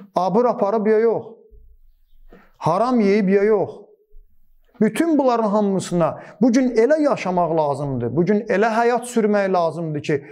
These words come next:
əməllərimizi açıb ortaya qoysalar, qətiyyən narahat olmayaq. Onda deməli təqvalıyıq. Yox, əgər əməllərimizin açılmağından narahatıqsa, onda imam buyurur ki, təqvalı olmaq sual altındadır. Bir daha imamın hikmətli kəlamını deyib,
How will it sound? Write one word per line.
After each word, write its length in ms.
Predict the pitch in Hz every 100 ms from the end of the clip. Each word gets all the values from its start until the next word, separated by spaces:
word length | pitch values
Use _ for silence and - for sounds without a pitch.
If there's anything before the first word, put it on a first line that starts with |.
| - -
əməllərimizi 680 | 220 233 240 240 240 247 285 277
açıb 340 | 208 208 160 -
ortaya 420 | 220 214 226 247 202
qoysalar, 600 | 233 226 226 247 262 247 - - -
qətiyyən 520 | 240 - 277 254 247
narahat 420 | 240 233 220 240
olmayaq. 560 | 240 214 170 151 147 - _ _
Onda 260 | - 151 202
deməli 300 | 208 196 202
təqvalıyıq. 600 | 214 202 190 202 214 160 - - -
Yox, 240 | 190 220 220
əgər 260 | 208 214 208 208
əməllərimizin 800 | 208 208 208 196 196 180 202 202
açılmağından 800 | 226 214 233 240 240 269 311 359
narahatıqsa, 720 | 311 214 175 180 160 - 147 156 - _ _ _ _ -
onda 320 | 165 147 147 -
imam 320 | 151 139 127
buyurur 260 | 123 123 117
ki, 160 | 127 120 - - _ _ _ -
təqvalı 460 | 185 123 123 113
olmaq 280 | 113 113 143
sual 220 | - 202
altındadır. 540 | 175 - 120 139 139 - _ - - - - -
Bir 220 | 160 190 156
daha 200 | 139 -
imamın 360 | 139 135 131
hikmətli 480 | 123 135 135 - 240
kəlamını 460 | 226 208 185 196 165
deyib, 320 | 202 269